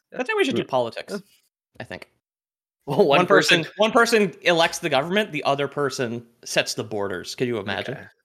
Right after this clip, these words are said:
Speaker 3: Okay.
Speaker 2: <laughs>
Speaker 3: One person, <laughs> yeah, one person cuts Joe Biden in half, and then the other, wait.
Speaker 2: Gets to, gets to choose
Speaker 3: <laughs>
Speaker 2: which, which
Speaker 3: Yeah.
Speaker 2: political affiliation he's with.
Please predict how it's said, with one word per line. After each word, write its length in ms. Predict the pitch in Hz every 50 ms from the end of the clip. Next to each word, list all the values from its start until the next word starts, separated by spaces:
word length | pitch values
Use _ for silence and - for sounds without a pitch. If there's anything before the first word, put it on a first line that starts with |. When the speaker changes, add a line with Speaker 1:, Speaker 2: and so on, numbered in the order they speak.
| _
Speaker 3:
Okay. 340 | 123 139 156 160 165 208 165
Speaker 2:
<laughs> 20 | 147
Speaker 3:
One 140 | 156 180
person, 480 | 185 220 214 202 196 202 202 165 190 185 170 214
<laughs> 80 | 156
yeah, 160 | 135 143 123 117
one 180 | 120 131 160 165
person 200 | 190 190 175 175
cuts 220 | - 180 170 -
Joe 180 | - 151 147 143
Biden 300 | 139 135 135 135 135 127
in 120 | 120 117 113
half, 340 | 117 117 110 107 104 -
and 80 | 107 107
then 100 | 110 104
the 120 | 110 113
other, 340 | 110 110 113 110 107 104 - - _ _ - 110 107
wait. 280 | 117 117 127 147 127
Speaker 2:
Gets 180 | - 127 - 370
to, 180 | - - 330 - - - 302
gets 160 | - 139 -
to 100 | 247 - - -
choose 400 | - 147 139 120 120 117 - 127 131
Speaker 3:
<laughs> 60 | 135
Speaker 2:
which, 200 | 143 147 143 - 233 135
which 160 | 143 139 -
Speaker 3:
Yeah. 60 | 208
Speaker 2:
political 400 | 208 127 127 123 123 - 123 120
affiliation 520 | 113 120 120 117 113 110 107 110 107 - 113
he's 160 | 107 110 98
with. 180 | 107 101 107